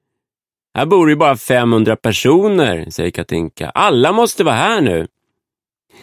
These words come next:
Kaspar och Katinka klär snabbt på sig ytterkläderna och hoppar ut i vinterkylan. De går allra först i det långa cirkusledet.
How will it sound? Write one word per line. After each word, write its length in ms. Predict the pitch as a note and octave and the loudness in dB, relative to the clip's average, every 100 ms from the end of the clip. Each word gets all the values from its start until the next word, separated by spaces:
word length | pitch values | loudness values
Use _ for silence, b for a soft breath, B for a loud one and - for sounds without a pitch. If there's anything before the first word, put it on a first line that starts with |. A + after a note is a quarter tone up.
| b | b
Kaspar 400 | - C3 - C#3 | -4 -2 -2 0
och 120 | C3 | 0
Katinka 600 | B2+ - A#2+ F2+ - F#2 | 0 0 2 2 0 -4
klär 240 | - G2+ G2+ | -2 -2 -2
snabbt 380 | - A#2 - | -2 -4 -4
på 200 | - F2+ | -2 0
sig 180 | F2 D#2+ | 0 0
ytterkläderna 880 | G2+ - E2 D#2 D#2+ E2 E2 F2 E2+ | -2 -2 -6 -2 -2 0 0 -2 -2
och 140 | - | -2
hoppar 280 | F#2+ F#2 F#2 | -2 -2 -2
ut 280 | E2 D2 - | 0 -2 -2
i 40 | |
vinterkylan. 880 | D#2 D#2+ D2 - C#2+ C2+ - - - - _ _ b b b b | -2 -2 -4 -8 -8 -6 -6 -8 -10 -18 _ _ b b b b
De 180 | - G2 | -4 0
går 220 | G2+ G#2 | 2 2
allra 380 | - B2 G#2+ A2+ | 0 -2 0 0
först 480 | A2 G#2+ G#2 - - | 0 0 0 -2 -2
i 100 | G2+ | 0
det 100 | G2+ | 2
långa 340 | G#2+ F2 D#2+ | 2 0 -2
cirkusledet. 880 | - G2 D#2+ - - - C2 B1+ B1+ | -2 -2 -2 -6 -8 -6 -6 -8 -12